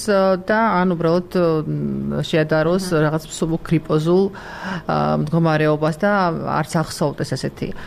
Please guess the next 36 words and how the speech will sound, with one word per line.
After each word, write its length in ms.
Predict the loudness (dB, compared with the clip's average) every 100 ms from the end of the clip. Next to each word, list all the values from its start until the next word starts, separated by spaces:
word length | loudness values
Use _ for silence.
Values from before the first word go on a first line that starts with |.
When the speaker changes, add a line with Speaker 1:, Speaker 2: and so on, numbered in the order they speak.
| -8
Speaker 1:
ეს 160 | -2 -2
წავე 280 | 0 2 2
მდგომარეობაში. 520 | 2 0 0 -2 -2
რაც 100 | -2 0
შეება 180 | 0 -2 -6
ქრონიკულში, 680 | -6 0 2 0 0 -2 -2
ძირითადად 480 | 0 0 2 0 0
არაფერი 600 | 2 0 0 -2 0 -4 -4
არ 200 | -2 -2
არის, 260 | -2 -6 -8 -2
ა, 140 | 0 0
გამოვლენილი. 840 | 0 2 2 2 0 2 2 2 2 0 -4 -16 -16
შესაძლებელია 880 | -6 0 0 2 2 2 2 2 2
Speaker 2:
ათბეს 380 | 2 0 2 2
Speaker 1:
იყოს 100 | 2
Speaker 2:
შემთხვევაში 600 | -2 -2 -2 -2 -2 -2
და 120 | 0
Speaker 1:
არც 260 | 2 0 0 -4
ბეს. 140 | -2
Speaker 2:
არც 80 | -2
ეს. 40 | 0
Speaker 1:
თუ 80 | 0
არ 200 | 2 2
არის 180 | 0 0
შორტწასულის 800 | -2 -2 -4 -4 -2 -2 -2 -2
სტადია 520 | -2 -4 -2 0 0
Speaker 2:
აჰა. 200 | 0 0
Speaker 1:
და 100 | -2
თუ 160 | 0 2
არ 140 | 4
არის 180 | 2 0
ღვიძლი 340 | 0 -2 0 0
დაზიანებული, 920 | -2 -2 0 0 0 -2 -2 0 2 0 -4 -12 -12 -6
ა, 140 | -2 0 2
და 140 | 2
დაწყებული 640 | 2 0 0 -2 0 0